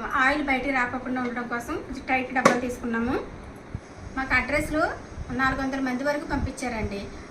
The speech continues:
అందులో కొంతమంది ఫోన్ నెంబర్లు కూడా పెట్టలేదు. నేను ఫోన్ నెంబర్లు పెట్టమని మళ్ళీ వీడియోలో చెప్పాను నేను.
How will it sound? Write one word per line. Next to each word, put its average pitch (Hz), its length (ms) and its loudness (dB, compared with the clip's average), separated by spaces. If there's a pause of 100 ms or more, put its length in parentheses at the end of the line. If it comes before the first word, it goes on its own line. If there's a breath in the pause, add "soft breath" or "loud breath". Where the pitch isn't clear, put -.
(100)
అందులో 262 240 0
కొంతమంది 277 600 0
ఫోన్ 269 260 -2
నెంబర్లు 277 280 0
కూడా 262 160 -4
పెట్టలేదు. 247 500 -4
నేను 302 200 -2
ఫోన్ 269 260 0
నెంబర్లు 269 280 0
పెట్టమని 254 520 -4
మళ్ళీ 247 340 -2
వీడియోలో 277 360 0
చెప్పాను 247 380 -4
నేను. 233 220 -2